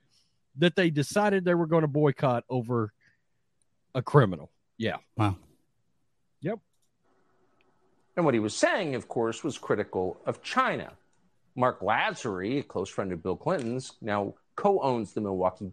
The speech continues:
Speaker 3: Bucks. Lazary explained in another recording that China will not do business with the N B A if athletes criticize China in any way, and the N B A makes billions of dollars in China.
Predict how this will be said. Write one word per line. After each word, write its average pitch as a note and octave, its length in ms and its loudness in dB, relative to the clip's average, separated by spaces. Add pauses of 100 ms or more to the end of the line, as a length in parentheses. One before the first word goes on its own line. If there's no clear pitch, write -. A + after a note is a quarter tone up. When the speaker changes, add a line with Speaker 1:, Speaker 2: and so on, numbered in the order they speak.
Speaker 3:
Bucks. - 480 0 (520)
Lazary B3 320 2
explained D3 360 -2
in A2 100 0
another D3 240 0
recording G#2 400 0
that G2+ 140 -6
China F3+ 260 0
will B2 180 0
not C3 200 0
do A#2+ 100 -4
business C#3 680 -2
with A2 140 -4
the G#2 140 -4
N F#2+ 160 -4
B F2 200 -4
A E2+ 280 -4
if G#2 200 -4
athletes G2 480 -2
criticize A2 440 -2
China F2+ 300 -4
in F2+ 180 -8
any F2 220 -6
way, D3+ 380 0
and F2+ 120 -12
the F#2+ 80 -6
N F#2+ 140 -6
B A#2 160 -2
A D3 120 2
makes G#2+ 200 -4
billions F#2 400 -6
of - 80 -14
dollars D#2 320 -8
in F2 140 -12
China. D3 360 -2